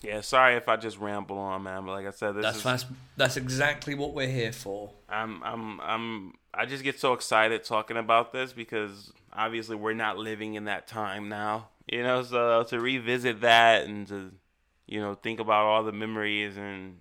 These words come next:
Speaker 1: you know, even celebrate the fact that P is still going, you know, it just feels like, I don't know, uh, sometimes I feel like I'm too connected to it, you know, I feel like I can't detach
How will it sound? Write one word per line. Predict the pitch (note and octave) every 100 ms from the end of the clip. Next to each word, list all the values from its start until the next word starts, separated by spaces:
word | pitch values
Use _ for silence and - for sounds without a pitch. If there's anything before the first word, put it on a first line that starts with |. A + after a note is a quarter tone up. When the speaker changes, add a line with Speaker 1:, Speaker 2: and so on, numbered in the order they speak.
| _ -
Speaker 1:
you | A2
know, | G#2
even | G#2+ G#2
celebrate | G2+ A2 G#2+ G2+ G#2+ G#2 - _ _ _ _
the | G2
fact | - G#2+ -
that | G#2 -
P | - A2 G#2
is | -
still | - G#2
going, | F#2+ G#2+ G#2 G2+ F#2+ F#2+ F#2 _ _ _ _ _ _
you | G#2+
know, | G2+ G2+
it | G2+
just | G#2+ -
feels | A#2 A2+ A2+
like, | G#2+ G2+ - _ _ _ _ _ _ _ _ _ _ -
I | C3
don't | C#3+
know, | D#3+
uh, | A#2 G2+ G2 G2
sometimes | - B2+ D3+ C#3+ C3+
I | B2+
feel | -
like | B2+ B2+
I'm | A#2
too | - B2+
connected | B2 A#2+ G#2+ G2+ G2+ F#2
to | A2+ G2+
it, | D#2+ F2
you | G2
know, | G2
I | G2
feel | G#2
like | G#2
I | G#2
can't | - A2 F#2
detach | G2 G2 - G#2+ F2+ -